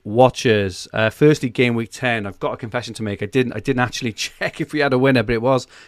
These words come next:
João Cancelo. I will go back and check, and if, if we, it, and if we had a winner, I'll reveal it next week. But for this week's competition and for a chance to win one of our fantastic Fantasy Football Hub mugs,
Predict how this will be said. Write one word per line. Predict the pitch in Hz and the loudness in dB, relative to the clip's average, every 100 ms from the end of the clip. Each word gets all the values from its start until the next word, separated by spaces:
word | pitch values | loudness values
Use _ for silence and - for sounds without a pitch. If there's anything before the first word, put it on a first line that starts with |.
| _ | _
João | - 120 117 | 0 0 0
Cancelo. | 117 110 - 107 - | -4 -4 -2 -2 -4
I | |
will | 104 104 | -8 -2
go | 123 | -2
back | 110 107 - | 0 -2 -4
and | 101 | -8
check, | - 101 - | -4 -6 -6
and | 98 98 | -10 -8
if, | 98 - | -10 -10
if | - - | -12 -10
we, | 101 | -10
it, | - - - _ | -10 -14 -14 _
and | - 107 | -10 -6
if | |
we | 101 | -2
had | 107 | 0
a | 107 | 0
winner, | 104 101 - - - | -2 -4 -6 -16 -18
I'll | - 107 | -6 -6
reveal | 98 104 | -4 -4
it | 104 | -4
next | 101 95 113 | -8 -10 -12
week. | 101 | -12
But | - - | -14 -14
for | |
this | 110 135 - | -8 -8 -6
week's | 123 107 | -10 -10
competition | - 120 - 123 113 110 98 - - - - | -4 -4 -2 -4 -2 -2 -4 -10 -20 -20 -4
and | 110 98 | -4 0
for | 113 | -2
a | 101 | -2
chance | - 123 117 - - | 0 -2 -2 -8 -16
to | - 120 | -6 -2
win | 113 120 104 | 4 4 4
one | 107 | 0
of | 107 | -2
our | |
fantastic | 98 107 104 113 120 | -2 -4 -4 -6 -6
Fantasy | 110 113 113 | -10 -10 -12
Football | - 113 | -12 -6
Hub | 110 110 | -6 -2
mugs, | 117 104 - | -2 -2 -6